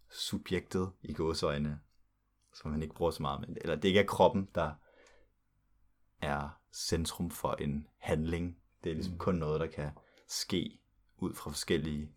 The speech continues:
Speaker 1: ting i et system.
Speaker 2: Ja.
Speaker 1: At, øh, ja.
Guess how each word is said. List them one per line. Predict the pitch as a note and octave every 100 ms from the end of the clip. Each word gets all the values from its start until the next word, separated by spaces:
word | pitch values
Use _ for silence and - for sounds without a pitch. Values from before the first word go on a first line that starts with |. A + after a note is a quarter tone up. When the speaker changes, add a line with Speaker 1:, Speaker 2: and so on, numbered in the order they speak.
| _ -
Speaker 1:
ting | - - D2+
i |
et | D2+
system. | - - - D#2 - E2 - _ _ _ _ _ _ _ _ -
Speaker 2:
Ja. | G#2 F#2 - _ _ _ _ _ _ _ - _
Speaker 1:
At, | D2 D2
øh, | - C#2+ C#2+
ja. | D2